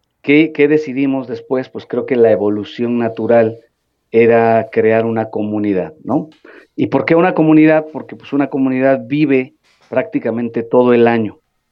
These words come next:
Nosotros organizamos eventos hoy en día, pero como resultado de esta, de esta comunidad, ¿no? Y esa es un poquito ahí la historia resumida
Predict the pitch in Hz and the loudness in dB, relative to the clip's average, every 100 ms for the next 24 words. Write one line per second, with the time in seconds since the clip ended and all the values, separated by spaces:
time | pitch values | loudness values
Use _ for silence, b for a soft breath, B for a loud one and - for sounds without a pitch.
0 | _ - 120 151 156 151 127 127 123 117 | _ -10 -4 -2 0 0 0 -2 0 -2
1 | 113 143 156 175 160 139 151 151 - 147 | -2 -2 -2 -2 -2 0 0 -2 -4 -2
2 | 135 127 143 180 - _ _ _ _ _ | -2 0 0 0 -6 _ _ _ _ _
3 | 113 107 104 107 107 - 107 104 117 113 | 0 0 0 -2 0 -2 -4 -4 2 4
4 | 110 110 - 113 101 98 _ _ _ - | 4 2 0 -2 -2 -4 _ _ _ -8
5 | - 107 104 95 95 90 90 98 147 156 | -4 -2 -2 -2 0 0 0 0 2 4
6 | 156 160 180 160 151 160 156 151 151 147 | 2 2 2 0 -2 -2 2 4 4 4
7 | 131 - 151 151 147 139 135 b b _ | 2 0 2 4 2 0 -2 b b _
8 | 113 120 113 135 139 147 143 143 | -4 -4 -2 0 4 4 4 0